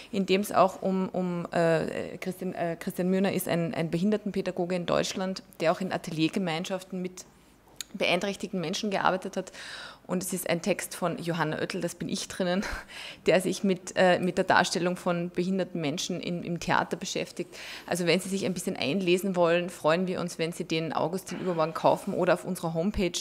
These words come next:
ähm, äh, herunterladen. Ich würd gern an dich, Erwin, vielleicht, äh, zum Abschluss eine Frage noch anschließen, weil ich glaub, dass sie ein paar, äh, Felder oder Aspekte noch öffnen könnte, die dich oder uns in dem, in dem Autorenprojekt beschäftigen werden.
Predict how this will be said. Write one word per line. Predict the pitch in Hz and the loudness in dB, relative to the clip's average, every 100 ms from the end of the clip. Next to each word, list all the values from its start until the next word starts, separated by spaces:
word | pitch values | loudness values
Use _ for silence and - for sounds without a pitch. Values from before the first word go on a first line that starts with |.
| - | -2
ähm, | 175 165 - | -2 -2 -4
äh, | - - 165 156 - - - - | -4 0 0 0 -2 -4 -4 -2
herunterladen. | 175 190 233 233 185 143 160 208 - - - - | -2 0 0 0 0 0 0 -2 -6 -12 -10 -8
Ich | 175 196 | -4 -2
würd | 220 | -2
gern | - 160 | 0 0
an | 202 | 0
dich, | 220 - | -2 0
Erwin, | 175 214 214 | 2 2 0
vielleicht, | 185 202 - - | 0 0 -2 -2
äh, | 202 | 0
zum | 214 | 4
Abschluss | 120 - - 220 - | 6 6 4 0 0
eine | - 180 214 | 2 4 4
Frage | - 175 | 2 2
noch | 208 214 | 2 0
anschließen, | 165 196 202 214 | -2 -2 -4 -2
weil | 196 | 0
ich | 202 | 0
glaub, | - 170 - | 2 2 2
dass | 202 | -4
sie | - | -2
ein | - 196 | -2 -4
paar, | - 165 175 202 - - - - - | 0 4 4 4 -6 -10 -10 -12 2
äh, | 185 196 | 6 6
Felder | - 190 208 214 202 | 6 6 8 8 6
oder | 196 196 - - - | 6 2 2 -8 -12
Aspekte | - - 190 - 185 - 226 | -2 0 0 0 0 0 0
noch | 208 196 - - | 0 0 -2 2
öffnen | 175 - 214 214 | 2 2 -2 -2
könnte, | - 175 214 214 | -2 0 0 -2
die | 208 208 202 - - 185 220 | -4 -4 -4 -4 -6 -4 -2
dich | 220 - | -2 -2
oder | 196 202 - | 0 0 2
uns | 214 220 - | 2 0 0
in | 208 196 | -2 0
dem, | 185 190 185 | 2 2 0
in | - 196 | 0 2
dem | 190 196 | 2 2
Autorenprojekt | 185 185 170 208 - 190 190 - | 0 2 4 2 2 2 2 0
beschäftigen | 202 175 175 208 202 | 0 2 2 2 4
werden. | 190 | 4